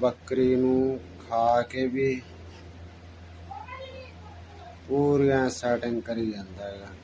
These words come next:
ਦੇਖ ਲਓ ਤੁਸੀਂ, ਲੱਗਿਆ ਪਿਆ।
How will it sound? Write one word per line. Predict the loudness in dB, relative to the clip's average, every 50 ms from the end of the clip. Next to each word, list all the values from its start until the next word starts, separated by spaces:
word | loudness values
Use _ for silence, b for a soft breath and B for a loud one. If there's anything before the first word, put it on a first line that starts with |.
| -18 -18 -18 -18 -18 -18 -18 -18 -18 -20 -20 -20 -20 -18 -18 -20 -20 -20 -20 -20 -14 -8 -2
ਦੇਖ | 2 4 6 6 6 4
ਲਓ | 2 0 -2 -4
ਤੁਸੀਂ, | -6 -10 -10 -10 -10 -12 -12 -14 -16 -16 -16 -16 -16 -16 -16 -16 -14 -14 -14 -14 -14 -16 -18 -16 -14 -12 -12 -14 -14 -18 -20 -20 -20 -20 -20 -20 -20 -20 -20 -18 -18 -18 -18 -20 -20 -20 -20 -20 -20 -20 -20 -20 -20 -20 -18 -18 -18 -20 -20 -20 -20 -18 -18 -18 -18 -20 -20 -20 -18 -18 -18 -18 -18 -18 -18 -18 -16 -16 -16 -16 -18 -18 -18 -18 -16 -12 -6
ਲੱਗਿਆ | -4 -4 -4 -2 2 2 4 2
ਪਿਆ। | 2 0 -4 -8 -6